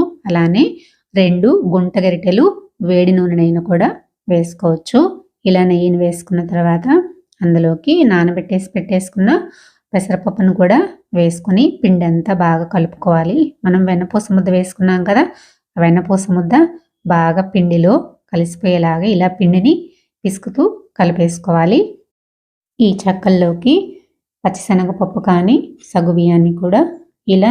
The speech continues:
నానబెట్టేసుకొని వేసుకున్నామంటే కూడా చెక్కలు అనేవి చాలా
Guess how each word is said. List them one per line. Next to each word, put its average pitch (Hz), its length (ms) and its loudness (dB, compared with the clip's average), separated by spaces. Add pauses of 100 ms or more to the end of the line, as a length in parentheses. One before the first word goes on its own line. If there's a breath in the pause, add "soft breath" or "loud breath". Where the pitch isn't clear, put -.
(100)
నానబెట్టేసుకొని 175 880 -4 (200)
వేసుకున్నామంటే 170 840 0
కూడా 196 160 2 (480 loud breath)
చెక్కలు 180 340 -2
అనేవి 170 340 2 (520 loud breath)
చాలా 170 260 0